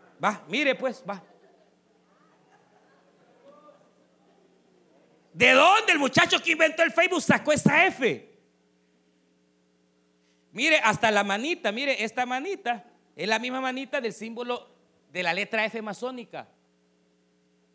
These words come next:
No, pero yo, ah, si lo primero es el Facebook. Ah, antes lo primero era, era orar en la mañana, hoy Facebook. Antes era orar a la hora de comer, hoy es Facebook.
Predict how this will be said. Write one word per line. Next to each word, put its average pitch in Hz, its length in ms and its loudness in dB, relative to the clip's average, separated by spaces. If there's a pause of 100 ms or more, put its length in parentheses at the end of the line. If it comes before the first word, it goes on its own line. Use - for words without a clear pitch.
(760)
No, 285 380 4
pero 254 180 2
yo, 233 220 2 (140)
ah, 302 600 2
si - 180 -6
lo 202 120 -2
primero 190 300 -12
es 151 80 -20
el 160 160 -18
Facebook. 226 580 -2 (220)
Ah, 202 260 2
antes 330 240 -2
lo 208 100 -2
primero 208 320 -2
era, 254 200 0
era 190 400 2
orar 165 340 6
en 143 180 4
la 127 80 0
mañana, 147 480 0
hoy 196 200 0
Facebook. 170 760 -2 (1040)
Antes 320 460 2
era 320 340 4
orar 214 460 4
a 214 120 4
la 202 80 0
hora 233 140 4
de 208 140 0
comer, 202 640 2
hoy 196 220 2
es 175 140 4
Facebook. 175 640 4